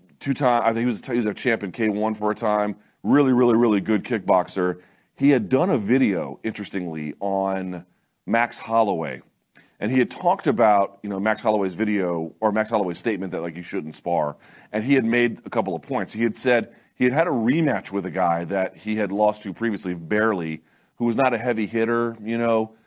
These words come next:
and he only lost very little bit. So he actually did not spar much for that camp. He's like, "Aha, you know, maybe there's something to this." And then he fought Robin van Roosmalen, who's, like, this, you know, hardcore, uh, sort of Dutch kickboxer, you know, really just a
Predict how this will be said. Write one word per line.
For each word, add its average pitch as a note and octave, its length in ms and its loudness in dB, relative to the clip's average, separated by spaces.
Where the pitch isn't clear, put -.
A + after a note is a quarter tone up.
and G#2 300 -2
he G#2+ 140 -2
only B2+ 180 0
lost A2 320 -2
very G2+ 160 -2
little A2 400 -2
bit. G#2+ 240 0
So G#2 80 -10
he C3 160 2
actually E3+ 200 -2
did C3 120 -2
not A2 160 -4
spar A#2 300 0
much G#2+ 180 -4
for G2 140 -8
that A2 220 2
camp. F#2 260 -6
He's F#2 120 -8
like, E2+ 140 -10
"Aha, G2+ 420 -4
you F2+ 60 -8
know, G2 220 -4
maybe G#2+ 160 0
there's G#2 160 -2
something F#2+ 300 -6
to C#3+ 220 -4
this." E2+ 340 -6
And G2 80 -6
then C3 80 0
he D3 80 0
fought C#3 200 2
Robin A2 320 2
van G2 180 -4
Roosmalen, G2+ 600 -2
who's, F#2 160 -8
like, F2 160 -4
this, - 240 -8
you F#2+ 80 -4
know, D#2 100 -6
hardcore, F2+ 760 -2
uh, E2+ 280 -2
sort G2 200 -6
of D#2 80 -16
Dutch G#2 340 -4
kickboxer, F#2 640 -2
you G2 80 -6
know, F#2 80 -4
really G2 520 -2
just F2+ 220 -10
a E2 240 -4